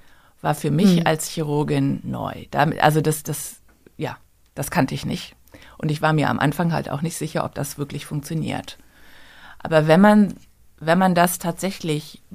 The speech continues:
Speaker 1: bis in die letzte Konsequenz durchträgt, diese Regeln der Chirurgie,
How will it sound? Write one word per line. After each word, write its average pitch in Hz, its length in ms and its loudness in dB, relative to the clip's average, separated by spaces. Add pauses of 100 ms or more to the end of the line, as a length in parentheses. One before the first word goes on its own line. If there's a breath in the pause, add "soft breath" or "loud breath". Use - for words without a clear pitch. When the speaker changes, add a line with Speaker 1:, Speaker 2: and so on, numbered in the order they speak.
(160)
Speaker 1:
bis 180 200 -6
in 180 120 2
die 175 80 4
letzte 170 360 0
Konsequenz 156 640 -4
durchträgt, - 760 -8 (580)
diese 123 520 -4 (420)
Regeln 190 320 4
der 165 80 -4
Chirurgie, 147 640 -4